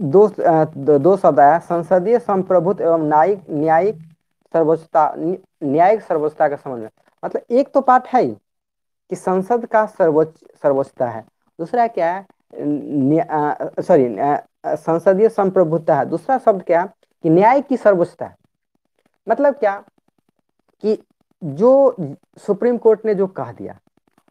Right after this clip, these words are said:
वो फाइनल हो गया। मतलब क्या, सुप्रीम कोर्ट हर मामले को, मतलब उसको हम एक गार्जियन के रूप में देखते हैं। किसको? सुप्रीम कोर्ट। क्योंकि सुप्रीम कोर्ट का काम है कि हमारे संविधान में जो चीज़ें लिखी हुई है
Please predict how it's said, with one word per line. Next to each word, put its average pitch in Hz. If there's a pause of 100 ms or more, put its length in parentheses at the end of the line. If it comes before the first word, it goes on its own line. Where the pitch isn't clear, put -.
(240)
वो 170
फाइनल 165
हो 98
गया। 92 (280)
मतलब 226
क्या, 160 (560)
सुप्रीम 214
कोर्ट 220 (140)
हर 226
मामले 135
को, 160 (280)
मतलब 247
उसको -
हम 247
एक 226
गार्जियन 185
के 196
रूप 156
में 123
देखते 107
हैं। 101 (120)
किसको? -
सुप्रीम 117
कोर्ट। 101
क्योंकि -
सुप्रीम 254
कोर्ट 247
का 214
काम 147
है 165
कि 160
हमारे 170
संविधान 180
में 175
जो 156
चीज़ें 151
लिखी 135
हुई 98
है 95